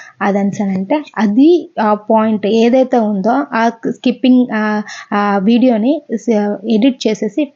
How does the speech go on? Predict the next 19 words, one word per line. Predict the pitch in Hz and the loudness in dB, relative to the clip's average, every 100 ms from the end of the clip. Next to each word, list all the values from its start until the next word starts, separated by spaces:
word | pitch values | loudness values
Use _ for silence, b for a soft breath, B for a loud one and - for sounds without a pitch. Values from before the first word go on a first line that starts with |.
| _ 226 | _ -2
మిగతాది | 220 214 220 | -2 0 0
అప్‌లోడ్ | 175 180 226 208 | -2 -2 -2 0
చేసుకో, | 202 196 - | -2 -4 -4
ఏం | 202 208 226 | -2 0 0
కాదు, | 214 208 | 0 -2
ఏం | 220 214 254 277 | 0 2 2 2
అయిపోదు, | 208 - 214 254 302 - B B B B - | 0 -4 -4 -2 -2 -4 B B B B 0
ఏం | 226 214 214 233 | 2 4 4 4
భయపడకు | 208 196 202 190 185 | 2 0 -2 -2 -2
అనేసానంటే | 208 196 202 190 190 196 247 - | -4 -4 -4 -6 -6 -6 -10 -12
అప్పుడు | - _ - 339 | -18 _ 0 0
కొంచెం | 349 247 240 277 240 | 2 2 4 2 2
రిలాక్స్ | 214 214 220 - | 2 0 -2 -2
అయ్యానండి. | 190 185 190 190 220 226 b b b b _ | -2 -2 -4 -2 -4 -6 b b b b _
అప్పుడు | - - 233 262 | -8 -4 0 2
ఆ | 233 220 214 214 | 2 0 0 0
చిన్న | 208 - 220 220 226 208 - - | -2 0 2 4 2 0 -10 -14
వీడియోని, | 214 214 214 220 214 277 269 - - 220 | -4 -2 0 2 2 0 -2 -10 -12 -8
ఆ, | 208 202 | -6 -6